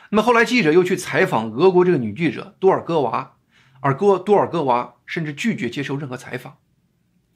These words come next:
金和多尔戈娃整合在一起的这个视频开始在网上疯传之后的话呢，尼夫这才感觉到事情很奇怪，因为不管他多努力联系各个社交媒体，YouTube 啦、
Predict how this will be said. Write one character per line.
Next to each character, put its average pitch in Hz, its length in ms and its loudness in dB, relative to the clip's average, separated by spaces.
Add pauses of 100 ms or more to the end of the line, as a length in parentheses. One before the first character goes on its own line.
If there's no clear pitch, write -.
(640)
金 262 360 2
和 - 160 -4
多 190 160 2
尔 131 140 2
戈 165 160 2
娃 123 160 0
整 113 240 -8
合 147 140 -6
在 175 140 -2
一 208 140 -4
起 - 140 -10
的 127 80 -8
这 - 20 -4
个 135 80 -4
视 185 220 -4
频 117 460 -10
开 147 160 -4
始 131 100 -6
在 131 140 -2
网 117 200 -6
上 120 220 -8
疯 165 180 -6
传 120 240 -10
之 139 120 -12
后 180 240 -4
的 - 40 -12
话 - 200 -12
呢， 170 160 -18 (640)
尼 135 200 -2
夫 180 380 -6
这 156 100 -6
才 143 140 -6
感 107 180 -14
觉 110 60 -14
到 110 140 -12
事 - 180 -10
情 - 240 -18 (380)
很 - 160 -16
奇 110 180 -10
怪， 120 320 -6 (440)
因 226 120 2
为 247 200 0 (260)
不 285 100 -2
管 156 160 0
他 - 120 -8
多 254 240 -2
努 139 180 0
力 147 320 -6
联 139 220 -2
系 202 120 -2
各 220 140 -6
个 180 100 -2
社 175 140 -2
交 165 140 0
媒 139 180 -2
体， - 320 -14
YouTube 143 640 -2
啦、 113 400 -8